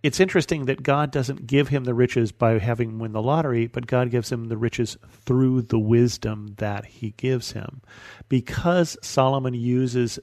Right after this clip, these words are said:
the gifts that God gives him, things are going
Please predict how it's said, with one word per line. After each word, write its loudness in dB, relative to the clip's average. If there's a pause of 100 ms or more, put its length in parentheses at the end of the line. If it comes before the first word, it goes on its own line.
(140)
the -4
gifts -2 (140)
that -4
God -2 (180)
gives -2
him, -10 (280)
things -4
are -2
going -8